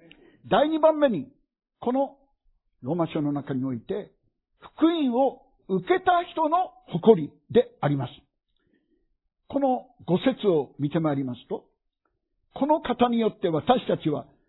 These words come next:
恵みと人の務めを受けました。」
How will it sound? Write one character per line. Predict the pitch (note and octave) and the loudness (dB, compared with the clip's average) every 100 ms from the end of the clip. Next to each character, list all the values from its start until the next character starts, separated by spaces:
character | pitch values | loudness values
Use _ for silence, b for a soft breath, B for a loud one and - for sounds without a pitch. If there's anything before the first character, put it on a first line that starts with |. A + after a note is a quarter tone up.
| _ - | _ -8
恵 | C3 F#3+ A3 E4+ | 2 4 6 2
み | E4 D#4 | -4 -6
と | C#4 A#3+ _ _ - - | -6 -6 _ _ -8 0
人 | B3 | 2
の | A#3 G#3 | 0 -4
務 | - G3+ F#3 | -4 -4 0
め | |
を | A#3+ - - | 0 -2 -8
受 | C3+ - | -4 -2
け | |
ま | A3+ A3+ | -4 -6
し | |
た。」 | - | -10